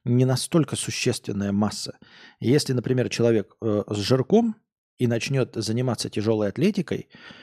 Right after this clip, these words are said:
то легко и просто он похудеет,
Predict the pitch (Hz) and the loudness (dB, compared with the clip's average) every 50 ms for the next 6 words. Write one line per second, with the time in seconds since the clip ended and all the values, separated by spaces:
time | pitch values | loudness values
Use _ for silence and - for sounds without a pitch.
0 | - - - _ _ _ _ - - 110 _ - 139 139 139 135 135 135 135 135 | -20 -20 -20 _ _ _ _ -10 -10 -10 _ 4 6 8 8 8 8 8 8 8
1 | 131 131 120 - - 127 120 151 143 - - - 165 156 127 110 - 117 127 170 | 6 6 4 2 0 4 4 4 2 2 -2 0 2 4 4 4 4 4 4 4
2 | 185 - - - - - - _ _ _ _ _ _ _ - - 131 120 107 98 | 2 0 0 -4 -4 -4 -6 _ _ _ _ _ _ _ -2 0 2 2 2 -2
3 | _ _ - - 131 - - - 151 143 131 131 185 190 170 139 113 - - - | _ _ -4 -4 -4 -4 -2 -4 -4 -2 0 4 6 8 8 6 4 0 -4 -8
4 | - | -20